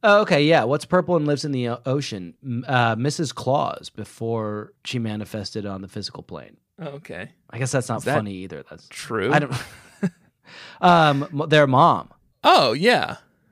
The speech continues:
Speaker 2: Maybe he wasn't even saying a joke. He was just, like,
Speaker 1: Yeah.
Speaker 2: reminding
Speaker 1: He was
Speaker 2: her.
Speaker 1: reminding her of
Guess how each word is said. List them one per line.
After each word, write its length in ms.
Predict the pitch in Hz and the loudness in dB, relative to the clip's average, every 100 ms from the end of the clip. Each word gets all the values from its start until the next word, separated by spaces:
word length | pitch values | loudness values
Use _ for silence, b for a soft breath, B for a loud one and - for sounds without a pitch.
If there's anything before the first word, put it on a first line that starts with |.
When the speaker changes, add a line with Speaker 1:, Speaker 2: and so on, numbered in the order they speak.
| - | -2
Speaker 2:
Maybe 220 | 180 294 | 2 4
he 120 | 302 226 | 4 6
wasn't 260 | 180 170 | 4 4
even 240 | 165 143 131 | 2 0 -4
saying 380 | - 147 151 | -4 -2 -4
a 40 | - | -6
joke. 440 | - 127 147 - | -4 -2 -2 -4
He 100 | 101 | -16
was 100 | - | -14
just, 220 | - 120 | -12 -10
like, 220 | 101 92 143 | -10 -6 0
Speaker 1:
Yeah. 220 | 143 113 | 0 -2
Speaker 2:
reminding 360 | 127 117 120 139 | -8 -10 -8 -6
Speaker 1:
He 40 | 127 | -4
was 100 | 147 | -2
Speaker 2:
her. 80 | |
Speaker 1:
reminding 400 | 139 135 139 131 | 2 4 2 0
her 360 | 113 117 113 113 | -4 -4 -4 -6
of 320 | - 110 104 | -6 -8 -8